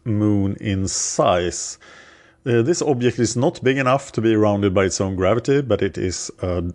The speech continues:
an impressive two hundred fifty kilometers on one of its sides. It's also highly irregular in shape. It orbits at one hundred eighty thousand kilometers, roughly half the distance between the Earth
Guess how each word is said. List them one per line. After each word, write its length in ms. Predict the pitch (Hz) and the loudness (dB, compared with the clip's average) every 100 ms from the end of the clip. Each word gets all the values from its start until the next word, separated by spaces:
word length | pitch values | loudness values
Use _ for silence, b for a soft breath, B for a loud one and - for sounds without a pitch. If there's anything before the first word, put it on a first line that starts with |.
| _ _ _ _ | _ _ _ _
an 260 | 90 90 90 | -4 -2 0
impressive 580 | 92 - 92 - 87 - | -2 0 0 2 0 -2
two 260 | - 113 92 | 2 2 2
hundred 360 | 104 95 98 | 0 0 -2
fifty 380 | - 104 - 104 | 0 -4 -2 -4
kilometers 880 | - 101 120 127 160 165 - - _ _ - | 2 2 0 2 2 0 -4 -14 _ _ -8
on 260 | 95 87 85 | -4 -4 -6
one 240 | - 95 95 | -2 0 0
of 60 | |
its 180 | 92 - | -2 -4
sides. 460 | - 95 110 117 - | -2 2 2 0 -6
It's 140 | 110 | -6
also 420 | 101 104 - 95 | -2 -2 0 -2
highly 580 | 87 - 110 98 98 101 | -2 0 2 2 2 0
irregular 500 | 101 95 90 98 92 | 0 0 0 0 0
in 160 | 95 92 | -2 -6
shape. 460 | - 104 110 117 - _ _ _ _ - | -6 0 0 -2 -12 _ _ _ _ -4
It 140 | 107 | 0
orbits 460 | 139 135 120 120 - | 2 4 2 0 2
at 200 | 110 - | 2 0
one 240 | 104 110 | 0 0
hundred 320 | 104 104 104 - | 0 0 -2 0
eighty 400 | 104 104 - 190 | 0 0 0 0
thousand 460 | 123 120 123 131 | 0 -2 -2 -4
kilometers, 720 | 123 120 123 123 131 143 - - | 0 0 0 0 0 0 -2 0
roughly 380 | 101 - 101 | 0 0 -2
half 480 | 90 - 107 107 - | -2 -2 2 2 2
the 100 | 117 | 0
distance 560 | 104 104 - 135 123 - | 2 -2 -2 -4 -4 -4
between 360 | - - 104 | -6 -4 -2
the 120 | 95 - | 0 2
Earth 300 | 98 98 | 2 2